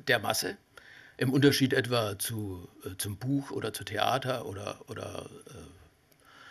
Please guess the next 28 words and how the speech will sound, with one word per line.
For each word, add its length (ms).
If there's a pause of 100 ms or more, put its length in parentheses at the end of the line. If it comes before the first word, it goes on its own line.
(160)
selbst 320
Rundfunk. 500
Na 120
gut, 200
Rundfunk 320
war 100
natürlich 300
ein 80
Massenmedium, 560 (520)
aber 480 (640)
dem 180
Film 420
wurde 460 (500)
zumindest 560
von 180
Seiten 300
der 80
Politik 600 (120)
und 380
besonders 400
von 160
Seiten 260
der 120
Kirchen 500 (440)
eine 340 (100)
ungeheures 960
Wirkungspotenzial 1080
unterstellt. 640